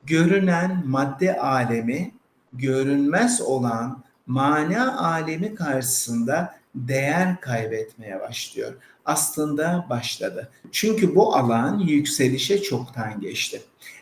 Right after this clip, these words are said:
Eğer sizler hayatı,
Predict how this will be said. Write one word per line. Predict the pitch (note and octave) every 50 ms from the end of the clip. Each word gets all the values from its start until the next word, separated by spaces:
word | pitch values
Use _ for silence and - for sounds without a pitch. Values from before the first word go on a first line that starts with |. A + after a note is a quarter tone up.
| _ -
Eğer | C#3+ C#3 C#3+ D#3 E3+ F3
sizler | E3+ - - D3+ C#3 C3 - D#3 D#3 D3 - - - - - - _ _ _ _
hayatı, | - C#3 C#3+ C#3+ C#3+ D3 D3 D3 C#3+ C#3 C#3+ - - D#3 C#3 B2 B2+